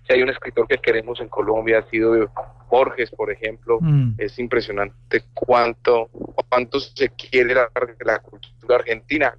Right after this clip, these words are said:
Speaker 1: Gardel, aunque murió <laughs> aquí en Colombia por un triste accidente,
Speaker 2: Sí.
Speaker 1: eh, estaba, lo, lo que hicieron mucho, ¿no? Entonces, ver esto es muy complejo, pero además con mentiras, porque primero, Gustavo Petro no, no es asesino,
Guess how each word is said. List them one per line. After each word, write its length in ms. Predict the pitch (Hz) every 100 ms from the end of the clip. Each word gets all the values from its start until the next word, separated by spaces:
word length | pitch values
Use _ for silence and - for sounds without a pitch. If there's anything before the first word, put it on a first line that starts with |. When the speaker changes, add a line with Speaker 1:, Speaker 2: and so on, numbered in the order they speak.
| _
Speaker 1:
Gardel, 560 | 135 127 123 147 180 170
aunque 380 | 123 113 110 107
murió 240 | 131 135 -
<laughs> 80 | 123
aquí 200 | - 175
en 60 |
Colombia 460 | 147 151 147 143 147
por 180 | - 120
un 180 | 120 -
triste 300 | 135 131 143
accidente, 640 | 127 123 120 113 - 151 - - -
Speaker 2:
Sí. 160 | 131 117
Speaker 1:
eh, 140 | 120 -
estaba, 420 | 123 - 135 156 _ _ - - _ - - - - -
lo, 160 | 120 113
lo 180 | 117 110
que 220 | 113 110
hicieron 320 | 117 135 160
mucho, 340 | 165 233 - 123
¿no? 160 | 117 - - - -
Entonces, 360 | 143 156 190 180
ver 140 | 196
esto 380 | 202 - 240 247 _ _
es 160 | 156 147
muy 200 | 170 196
complejo, 440 | 170 127 151 135
pero 140 | 143 151
además 240 | 160 170
con 160 | - 226
mentiras, 560 | 143 123 156 123 107
porque 460 | - 117 - 123 117 - - -
primero, 280 | - 147 185
Gustavo 360 | 165 127 143 139
Petro 400 | 139 127 151 139
no, 440 | 123 120 117 120 -
no 120 | 113 120
es 60 |
asesino, 520 | 127 127 120 117 123